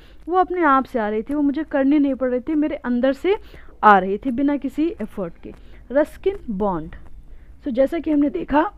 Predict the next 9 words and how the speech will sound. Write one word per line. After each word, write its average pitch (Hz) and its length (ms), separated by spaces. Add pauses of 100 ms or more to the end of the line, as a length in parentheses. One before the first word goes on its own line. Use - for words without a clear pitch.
(280)
<clears throat> - 0 (1900)
कितनी 302 280
अच्छी 302 300
story 269 380
है 285 140
ये, 311 160 (440)
किस 370 200
तरह 285 200
से 277 180